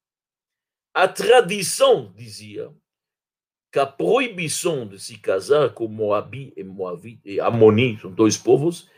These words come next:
é só para homens. Porque na Torá tá escrito claramente, por causa que não vieram lhe trazer água. Asher lo kidmu etchem bamayim.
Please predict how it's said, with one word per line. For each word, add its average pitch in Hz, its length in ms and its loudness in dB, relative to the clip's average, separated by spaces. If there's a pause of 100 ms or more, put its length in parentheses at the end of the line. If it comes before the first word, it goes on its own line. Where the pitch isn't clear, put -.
(100)
é - 80 6
só 170 220 4
para 160 120 6
homens. - 560 2 (300)
Porque 113 200 4
na 139 100 6
Torá 143 340 8
tá 160 100 4
escrito 110 640 -4 (100)
claramente, 131 720 2
por 151 300 -4
causa 147 460 6
que 160 120 -8
não 143 220 -2
vieram 127 420 2
lhe 135 120 -4
trazer 156 500 -4
água. - 420 -6 (720)
Asher 147 340 4
lo 170 240 6
kidmu 156 540 0
etchem 165 340 -2
bamayim. 180 520 2